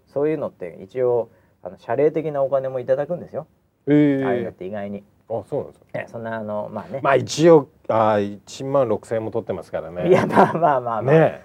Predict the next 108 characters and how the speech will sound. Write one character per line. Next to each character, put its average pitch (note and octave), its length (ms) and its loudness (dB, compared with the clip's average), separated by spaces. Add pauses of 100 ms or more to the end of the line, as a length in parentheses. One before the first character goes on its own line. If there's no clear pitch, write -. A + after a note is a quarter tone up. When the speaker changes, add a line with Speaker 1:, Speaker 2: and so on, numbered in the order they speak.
(140)
Speaker 1:
ま D3+ 120 0
あ、 - 20 4
そ F3 140 4
れ F3+ 240 4
が F3 220 2
本 E3+ 180 -2
当 F#3+ 120 0
に F#3 120 2
そ F3 140 8
う F3 40 8
い F3 220 2
う - 20 0
の D#3 140 -2
で C3+ 80 0
入 D3 160 0
っ - 20 -16
て C#3 120 -6
き - 60 -20
て C3+ 100 -2
る B2+ 80 -2
人 C3 120 -2
が B2 80 2
何 C3 200 -6
人 B2 80 -8
い - 20 -8
る A#2 80 -10
か A#2 80 -2
知 - 100 -12
り C3 60 -4
ま C3 140 -2
せ C3+ 140 4
ん C#3 60 6
け - 140 6
ど - 80 -8
も、 C#3 220 2 (240)
Speaker 2:
<laughs> - 200 -20
Speaker 1:
ま D#3 120 2
あ、 D#3 40 4
で D#3+ 80 2
も、 C3 140 -2
そ A#2 160 -4
の、 G#2+ 360 -4 (680)
ね、 D3+ 360 -4
Speaker 2:
は G#2 120 -2
い。 - 40 0
Speaker 1:
あ - 20 -6
の、 F2+ 420 -12
ま G2+ 80 -12
あ、 - 40 -16
た E3 100 2
だ G3 80 4
で A#2 100 0
適 A#2 200 -10
当 C#3 80 -2
に C3+ 60 -4
や C3+ 60 4
っ C3 40 0
て C#3+ 60 0
く D3 40 2
だ D3+ 80 0
さ F#3+ 100 4
い C3 60 0
じ A2+ 80 -2
ゃ G#2+ 40 0
な C#3 140 -2
い B2 120 -2
の F#2+ 120 -16
で、 F#2 160 -8
Speaker 2:
は G2 260 -2
い。 C#2+ 120 -12
Speaker 1:
え G#2 320 -6
え、 - 20 -12
な C#3 80 -4
の A#2+ 160 -8
で、 F#2 100 -6
も G2 140 -14
う - 20 -20
そ C3+ 100 -4
れ C#3+ 40 2
は C#3 60 0
僕 C#3 160 -6
も F2 160 -10
ち - 80 -14
ゃ E2+ 60 -10
ん E2 40 -14
と D2 300 -14
事 F#2+ 180 -20
前 F#2 120 -12
に F2 120 -14
ね、 D#3 160 -8 (100)
Speaker 2:
う G#2 40 -10
ん。 F2 180 -10 (140)
Speaker 1:
え F2 280 -6
え、 - 40 -20
あ D#2 160 -14
の、 D2+ 260 -20 (220)
そ E2+ 40 -20
の E2 80 -20
資 - 140 -18
料 E2 160 -8
も D2+ 140 -12
出 - 140 -8
し - 80 -20
た D2+ 120 -12
り D2 80 -16
し - 80 -20
た F#2 140 -8
り。 - 120 -16